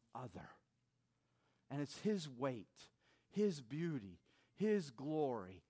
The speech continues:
his riches, everything about him. And then because you're a believer, he has come to take residence in you. Now,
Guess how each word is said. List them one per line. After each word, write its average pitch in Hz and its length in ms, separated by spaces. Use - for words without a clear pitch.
his 208 340
riches, 147 840
everything 202 500
about 143 380
him. 180 500
And 170 140
then 180 260
because 196 720
you're 175 260
a 170 80
believer, 165 680
he 190 180
has 170 140
come 190 440
to 165 100
take 139 240
residence 127 680
in 120 240
you. 87 120
Now, 135 300